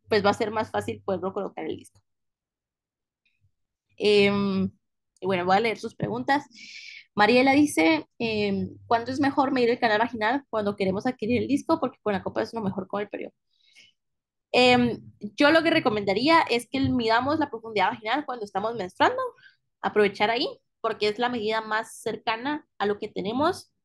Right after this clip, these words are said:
para cuando vamos a utilizar el disco, porque el, el, la profundidad vaginal, pues, puede variar. Entonces, mejor cuando estamos menstruando, si por algún motivo, eh,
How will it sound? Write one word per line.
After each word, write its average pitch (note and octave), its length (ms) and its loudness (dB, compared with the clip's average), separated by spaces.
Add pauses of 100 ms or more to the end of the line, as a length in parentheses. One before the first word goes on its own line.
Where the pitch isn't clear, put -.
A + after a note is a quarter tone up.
(240)
para G3+ 220 2
cuando G3+ 220 2
vamos G3 220 0
a - 40 -18
utilizar F3+ 360 -4
el G3+ 60 -2
disco, F3+ 240 -6 (160)
porque G#3 220 0
el, G#3 220 0 (140)
el, G3+ 260 2
la G3 220 -2
profundidad G#3 340 -4
vaginal, G#3 320 -4
pues, G#3 160 -12
puede G3 200 -2
variar. F3 280 -2
Entonces, F#3+ 640 -8 (160)
mejor G#3+ 260 2
cuando C#4 160 4
estamos C4 240 0
menstruando, C#4 580 0 (560)
si - 120 -2
por A3+ 120 4
algún A3 240 4
motivo, C#4 400 2 (400)
eh, G3 320 -4